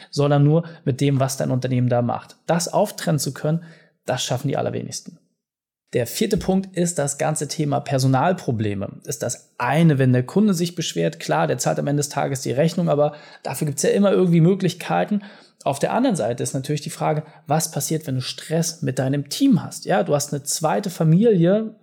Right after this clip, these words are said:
einmal deine private Familie und dann deine Unternehmensfamilie. Und auch dort wird es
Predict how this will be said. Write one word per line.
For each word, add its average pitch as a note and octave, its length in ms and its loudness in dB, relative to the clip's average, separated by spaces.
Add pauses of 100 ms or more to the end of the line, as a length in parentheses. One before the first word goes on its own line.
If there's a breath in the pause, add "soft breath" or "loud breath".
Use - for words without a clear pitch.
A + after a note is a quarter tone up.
einmal D#3 300 2
deine C3 180 2
private D3 400 0
Familie E3+ 300 2
und C#3 100 0
dann C#3+ 140 2
deine C#3 180 2
Unternehmensfamilie. C3+ 840 2 (520 loud breath)
Und E3+ 140 2
auch E3 80 0
dort G3 280 2
wird D3 140 2
es - 300 -2